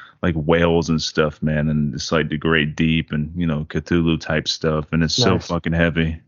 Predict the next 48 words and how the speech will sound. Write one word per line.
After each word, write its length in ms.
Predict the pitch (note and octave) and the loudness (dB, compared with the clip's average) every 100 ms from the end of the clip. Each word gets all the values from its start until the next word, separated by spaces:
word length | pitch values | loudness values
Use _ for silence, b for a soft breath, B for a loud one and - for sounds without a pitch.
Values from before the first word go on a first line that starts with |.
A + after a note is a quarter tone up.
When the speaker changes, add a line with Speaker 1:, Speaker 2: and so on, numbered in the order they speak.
| _ | _
Speaker 1:
So 120 | - | -4
I 40 | E2 | 0
don't 80 | F2+ | 0
know 60 | E2 | 2
if 80 | |
you 60 | F2 | 0
ever 100 | D#2+ | 0
heard 160 | E2+ E2 | 2 2
of 80 | |
them 140 | E2 D#2+ | 2 0
before. 420 | D#2 D2+ D#2+ E2+ _ - | -2 -8 -8 -10 _ -4
Speaker 2:
I 40 | B2+ | 0
haven't. 320 | A#2+ A#2 - | 2 0 2
No, 100 | D#3 | 2
and 100 | D3+ | 4
I 100 | E3+ | 4
think 180 | E3 E3+ | 2 0
Squalus 520 | - D3+ C3 C3 B2+ | 0 2 4 2 0
is, 100 | A#2 | 0
like, 400 | A#2+ A2 - - _ _ _ _ _ _ _ _ - | 0 0 -2 -16 _ _ _ _ _ _ _ _ -6
pieces 300 | C#3+ B2 A2 | -4 -4 -4
from 160 | A#2+ | 0
another 240 | A#2+ C#3 C#3 | 2 2 2
band, 500 | C#3+ C3+ C3+ B2+ - - - | 2 2 2 -2 -8 -14 -4
uh, 300 | B2+ A2+ G#2 | 0 0 -2
maybe 160 | C3 A#2 | -2 -2
Giant 320 | B2 B2+ B2 | 0 0 -2
Squid, 360 | - C3 C#3+ D3 | -4 0 2 2
which 240 | A#2+ - | -4 -2
I 80 | D3 | 0
don't 200 | C3 B2+ | 2 2
know 400 | B2+ B2+ B2+ - - _ _ - | 2 2 2 -2 -10 _ _ -8
a 60 | |
lot 220 | A2+ A2+ A#2+ | 0 2 2
of, 260 | C3 B2+ - | 0 -2 0
but 120 | A2 | 2
I 80 | G2+ | 2
think 220 | G#2 G2+ | -4 -2
that 160 | G2+ | -2
might 160 | G#2 F#2+ | 0 -2
be 280 | G2+ G2+ F#2+ _ _ _ - | 0 0 -2 _ _ _ -2
where 120 | G#2 | 0
some 240 | - G#2+ | 2 0
of 80 | G#2 | 2
the, 220 | G2+ F#2+ - _ _ _ _ _ | 2 0 -4 _ _ _ _ _
the 100 | - | -10
dudes 320 | F2 G2+ F#2+ | -2 0 0
from 320 | - F#2+ F#2 | 0 -2 -2